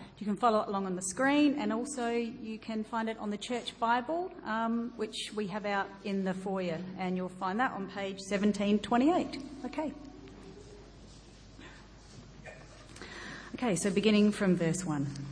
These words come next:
After we had torn ourselves away from them, we put out to sea and sailed straight to Cos. The next day we went to Rhodes, and from there to Patara.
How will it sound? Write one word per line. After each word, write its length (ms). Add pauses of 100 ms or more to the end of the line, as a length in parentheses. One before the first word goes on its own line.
(1500)
After 260
we 80
had 180
torn 360
ourselves 580
away 300
from 200
them, 360 (240)
we 100
put 220
out 240
to 100
sea 460 (160)
and 120
sailed 380
straight 380
to 80
Cos. 480 (760)
The 100
next 260
day 280
we 80
went 220
to 100
Rhodes, 720
and 100
from 180
there 200
to 140
Patara. 580